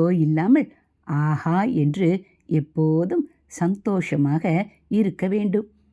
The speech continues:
இதுதான் நாம் லோகத்திற்கு செய்யும் பெரிய ஒத்தாசை.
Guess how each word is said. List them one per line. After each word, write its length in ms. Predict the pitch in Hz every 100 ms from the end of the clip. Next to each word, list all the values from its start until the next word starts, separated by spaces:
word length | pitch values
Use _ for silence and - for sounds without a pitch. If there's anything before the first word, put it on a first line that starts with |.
| _ _
இதுதான் 480 | 151 147 147 170 156 185 _ - 147
நாம் 340 | 143 156 240 - _ - 165 147
லோகத்திற்கு 680 | 160 214 226 - 170 -
செய்யும் 440 | - 139 160 202 175 214 _ _ _ _ 190
பெரிய 440 | 190 214 147 190
ஒத்தாசை. 520 | 220 - 208 202 202